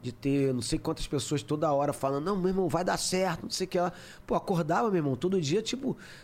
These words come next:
"Caralho, vou entrar." Pô, a gente parava, eu vim pra São Paulo fazer um, um evento, cara. Aí, porra, falei, "Cara, tô com saudade de fazer live." "Cara, tu fez live tem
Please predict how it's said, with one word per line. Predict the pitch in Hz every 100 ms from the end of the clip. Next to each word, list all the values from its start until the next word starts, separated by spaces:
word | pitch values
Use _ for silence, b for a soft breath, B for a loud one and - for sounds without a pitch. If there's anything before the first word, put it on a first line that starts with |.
| B
"Caralho, | - 156 180 170
vou | 135
entrar." | 147 175 - B B -
Pô, | 156
a |
gente | 131 147
parava, | - 160 165 160
eu | 139
vim | 131
pra | 170
São | -
Paulo | 143 156 151
fazer | 147 123
um, | 143 143 139
um | 135
evento, | 113 123 165 -
cara. | 113 98 B B B - -
Aí, | 107 123
porra, | - 135 131
falei, | 131 127
"Cara, | 123 - 120 104
tô | -
com | -
saudade | - 82 110
de | -
fazer | 117 110
live." | 113 107
"Cara, | 156 190
tu | -
fez | 131
live | 123 143
tem | 180